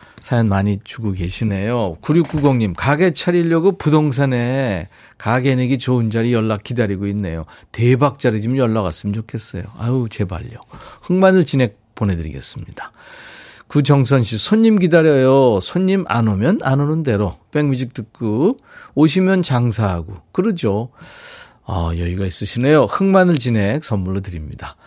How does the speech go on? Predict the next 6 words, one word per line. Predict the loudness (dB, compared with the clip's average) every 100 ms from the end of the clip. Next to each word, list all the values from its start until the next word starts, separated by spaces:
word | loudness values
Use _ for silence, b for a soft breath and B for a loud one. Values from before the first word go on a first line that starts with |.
| b b b
천명선 | -2 2 4 4 4 2 2
씨는 | 0 -2 0 0 -2 -4
진료 | 0 2 4 6 4
기다리고 | 4 2 2 -2
계시는군요. | -2 -4 -4 -4 -2 -2
병원에서. | 0 0 0 -2 0 0